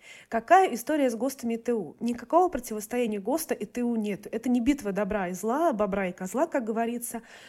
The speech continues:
а, как было устроено, да? А у нас в стране, в Советский Союз, когда был, а, были только единые государственные стандарты. То есть гост – государственный стандарт,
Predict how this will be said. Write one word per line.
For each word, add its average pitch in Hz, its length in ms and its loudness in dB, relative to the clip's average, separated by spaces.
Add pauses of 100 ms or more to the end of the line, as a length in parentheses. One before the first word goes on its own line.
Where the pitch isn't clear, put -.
(120)
а, 214 180 -2
как 254 300 4
было 262 240 2
устроено, 170 560 0
да? 269 340 0
А 190 220 -2
у - 80 -4
нас 294 180 2
в - 60 -8
стране, 214 420 -2
в - 60 -16
Советский 185 400 -8
Союз, 170 280 -10
когда 240 300 4
был, 403 240 4 (520)
а, 233 400 2
были 202 680 2
только 320 360 0
единые 269 440 0
государственные 226 540 0
стандарты. 180 480 -6
То - 80 -18
есть 175 100 -12
гост – 330 260 0
государственный 240 640 -2
стандарт, 196 440 -6